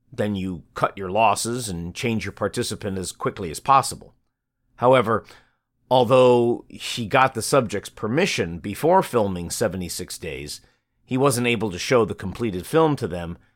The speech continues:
since they lost contact. For trashy boys Zheng Yifei, respect is key.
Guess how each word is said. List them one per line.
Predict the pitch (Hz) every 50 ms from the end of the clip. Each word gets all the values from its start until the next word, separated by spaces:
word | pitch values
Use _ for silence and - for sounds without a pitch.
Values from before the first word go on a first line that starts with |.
| _ _ _ _
since | - - - 117 98 92 -
they | - 101 95 87
lost | 87 80 76 69 - -
contact. | - - 135 139 139 - - - - - _ _ - _ _ _ _ _ _ _ _ _ _ _ _ _ _ _ _ _ _ _ _ _
For | - - 147 147 139
trashy | 139 - - - 156 165 180 190 185 - 180 180
boys | 151 110 120 120 120 113 113 110 107 101 104
Zheng | 120 117 120 - 147 143 139 135 131
Yifei, | 120 107 95 - - 147 143 131 104 95 92 - _ _ _ _ _ _ _ _ _ _ _
respect | - 123 131 - - - - 175 175 151 - - - - - -
is | 147 135 123 113 - -
key. | - - - - 151 131 95 73 - -